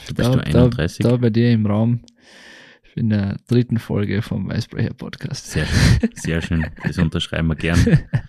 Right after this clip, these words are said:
Speaker 1: Ähm, ich stelle mir das im Google-Kalender, stelle mir das sofort ein. Ähm,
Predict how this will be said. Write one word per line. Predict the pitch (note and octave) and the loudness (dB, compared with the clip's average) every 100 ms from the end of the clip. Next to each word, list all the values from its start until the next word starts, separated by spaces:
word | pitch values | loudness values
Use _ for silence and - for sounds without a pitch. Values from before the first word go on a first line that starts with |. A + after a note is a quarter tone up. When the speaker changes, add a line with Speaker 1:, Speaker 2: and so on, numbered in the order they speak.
| - - A#2+ D3+ D#3+ | -14 -12 -8 -6 -4
Speaker 1:
Ähm, | E2+ E2 D#2+ D#2+ F#2+ - | -2 0 -2 -4 -10 -12
ich | E2+ | -6
stelle | F2 E2 | -2 -2
mir | |
das | D#2+ D#2+ | -2 -4
im | E2 D#2 | -2 -2
Google-Kalender, | D#2 E2+ D#2 C#2+ D2+ D2 C#2+ | -2 -2 -4 -6 -4 -2 -4
stelle | D2 D2+ D2 | -6 -4 -2
mir | D2 | 2
das | D2 - | 4 4
sofort | - - - | 2 0 -8
ein. | D#2 D#2 - - - - - - - | -6 -6 -8 -20 -20 -20 -20 -20 -8
Ähm, | F#2 F#2 G2 G2 F#2+ G2 | 0 4 4 4 4 2